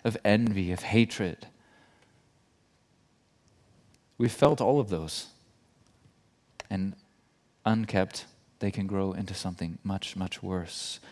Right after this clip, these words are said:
And Jesus is saying, "There's really no difference." If we will, if we will say it's okay to have a lustful thought, it's okay to have a hateful thought, to have a selfish thought, to be filled with pride, if that's okay,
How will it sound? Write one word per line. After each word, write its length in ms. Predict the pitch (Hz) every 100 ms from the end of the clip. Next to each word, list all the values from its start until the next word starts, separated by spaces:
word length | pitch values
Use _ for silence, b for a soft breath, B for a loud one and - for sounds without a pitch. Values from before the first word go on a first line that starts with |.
| -
And 120 | 90
Jesus 360 | 98 107 98 -
is 100 | -
saying, 420 | 87 87 85 82 B B B
"There's 120 | -
really 160 | 120 101
no 160 | 90 87 -
difference." 580 | 90 - 80 - - - b b b -
If 160 | 110
we 140 | 117 113
will, 320 | 110 104 98 - -
if 140 | 107 127
we 80 |
will 120 | 123 113
say 260 | 120 107
it's 260 | 101 107 -
okay 600 | 117 - - 113 95 85 B B B B _
to 80 | 104
have 160 | 98 85
a 40 |
lustful 360 | 90 87 - 90
thought, 320 | 101 92 -
it's 140 | - -
okay 580 | 127 - 123 120 107 B B -
to 100 | 104
have 180 | 110
a 60 | 95
hateful 580 | 95 107 - - 95 - B -
thought, 420 | 107 95 87 - B B -
to 100 | 113
have 160 | 113
a 40 | 110
selfish 580 | - 120 113 110 101
thought, 440 | - - 98 90 - B -
to 80 | 117
be 120 | 120
filled 320 | - 123 110
with 200 | 110 -
pride, 500 | - 107 104 98 - B B B B -
if 140 | 110
that's 260 | 160 156 -
okay, 640 | 131 - 147 117 110 127